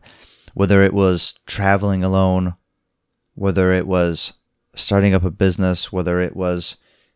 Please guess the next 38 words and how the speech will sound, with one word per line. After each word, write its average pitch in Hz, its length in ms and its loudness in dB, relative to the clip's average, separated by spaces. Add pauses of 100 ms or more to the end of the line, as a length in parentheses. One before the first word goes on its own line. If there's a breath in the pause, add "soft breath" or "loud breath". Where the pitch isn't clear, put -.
(200)
going, 107 420 2
when 110 180 2
I, 113 180 4 (160)
but 127 160 2
you, 160 260 4
it 147 180 2
doesn't, 160 320 0
you 156 180 4
don't 180 100 6
even 170 140 4
have 131 280 2
to 113 80 -4
start 95 220 -4
a 90 40 -6
business. - 480 -6
When 110 140 -2
I 110 80 4
worked 123 500 -2
for 107 400 2
the 104 100 -2
public 104 300 0
accounting 117 380 -2
firm 95 240 -4
I 90 80 0
was 85 180 -4
at, 90 280 2 (680 soft breath)
I 98 220 -4
volunteered 110 800 0
to - 100 -6
be 95 180 0
the, 95 360 2 (580 soft breath)
the 101 220 -2
leader 104 600 2
for 98 760 0
our, 95 300 2
uh, 92 380 2 (760)
not-for-profit, 101 840 0
like, 90 200 -6